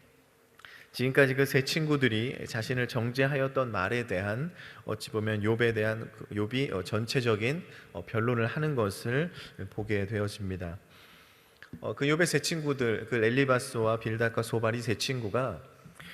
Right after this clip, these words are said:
분명히 처음에는 욥을 이게 위로하려고 찾아온 걸 거예요. 그런데 그들이 보았을 때, 어, 죄로 인해서 하나님의 벌을 받고 있는 것 같은 이 욥이 다시 회개하고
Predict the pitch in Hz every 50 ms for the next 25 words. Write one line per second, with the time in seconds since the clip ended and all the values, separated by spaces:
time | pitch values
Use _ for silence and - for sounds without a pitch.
0 | - - - - 139 151 165 170 175 175 170 - - - 196 196 190 180 175 175
1 | 170 143 135 127 127 131 143 143 143 139 135 131 123 - 113 123 117 110 123 156
2 | 160 160 156 156 151 143 131 127 123 - - 170 - 156 127 - 107 107 113 127
3 | 123 117 - 101 90 87 82 80 76 80 - - - - - - - - - -
4 | - - - - - - - 151 160 160 170 160 147 127 113 113 - - 147 151
5 | 160 165 160 156 - 135 131 131 131 - - 120 110 110 110 95 90 90 92 -
6 | - - - - - - - - - - 123 123 - - 135 139 156 156 151 143
7 | 139 127 127 - 127 110 107 117 - 185 180 165 165 156 147 147 143 135 - 123
8 | 120 143 147 135 127 107 - - 143 143 131 123 131 123 120 123 123 - 110 107
9 | - - 143 139 156 190 - - - - - - 139 143 151 143 135 120 110 110
10 | 110 110 113 139 151 135 104 76 - - - - - - - - - - - -
11 | 117 - - 165 151 - 208 196 196 185 175 165 143 110 90 - 110 135 170